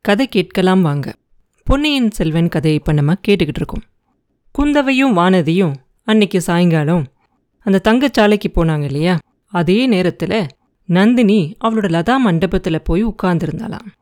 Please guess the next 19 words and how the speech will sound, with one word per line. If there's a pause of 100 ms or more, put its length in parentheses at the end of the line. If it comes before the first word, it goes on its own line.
(320)
அங்க
போய்
ஏதோ
எழுதிக்கிட்டு
இருந்தா. (500)
ஒரு
நிருபம்
எழுதிக்கிட்டு
இருந்தா. (140)
நிருபம்
அப்படின்னா (120)
யாருக்கோ (100)
கொடுக்கறதுக்காக
எழுதக்கூடிய
ஒரு
ஓலை. (760)
அந்த
சாயங்கால
நேரத்துலயும்